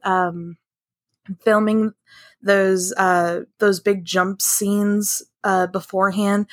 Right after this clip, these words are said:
to get a genuine reaction out of them. I think that was a really, really smart move on the director's end, uh, especially with the format that they were using for the film to just really get a good reaction out of this cast and just kinda keep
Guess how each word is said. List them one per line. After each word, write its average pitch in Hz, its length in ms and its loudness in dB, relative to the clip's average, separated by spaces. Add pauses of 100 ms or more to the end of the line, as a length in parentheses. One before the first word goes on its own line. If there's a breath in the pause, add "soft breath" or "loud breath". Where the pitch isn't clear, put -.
(280 loud breath)
to 233 80 2
get 202 140 2
a 190 60 2
genuine 190 460 -2
reaction 185 540 -2
out 202 140 2
of 196 80 -2
them. 202 220 0
I 196 140 0
think 220 220 -2
that 202 80 0
was 196 100 -2
a 190 80 -4
really, 202 540 0
really 202 480 0
smart 185 360 -4
move 185 280 -4
on 185 160 -4
the 185 80 -4
director's 185 480 -2
end, 185 320 -2 (480 loud breath)
uh, 196 280 2
especially 196 560 -2
with 185 260 0
the 185 140 -4
format 190 440 -2
that 196 100 -10
they 180 140 -4
were 180 100 -4
using 202 540 -2
for 185 220 -2
the 175 120 -4
film 180 480 -2 (300 loud breath)
to 214 100 2
just 196 320 0
really 226 320 2
get 220 160 0
a 185 60 0
good 185 200 0
reaction 180 520 0
out 180 220 0
of 180 100 0
this 180 180 0
cast 180 480 -2
and 190 160 -4
just 190 200 -4
kinda 214 300 -2
keep - 340 -4